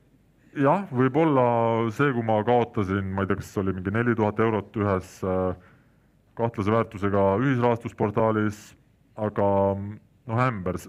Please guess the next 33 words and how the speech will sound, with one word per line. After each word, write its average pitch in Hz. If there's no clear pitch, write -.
selles 127
mõttes 117
ma, 123
ma 135
ise 147
panin 123
selle 135
ämbri 147
endale 120
ette 127
ja 107
ma 101
nägin 117
seda, 127
ma 117
panin 113
selle 110
sildi 143
ka, 117
Investio, 110
ja 113
noh, 113
ma 117
läksin 120
niimoodi. 107
Et, 123
äh, 123
noh, 127
keda 175
sa 107
süüdistad, 110
on 95
ju? 92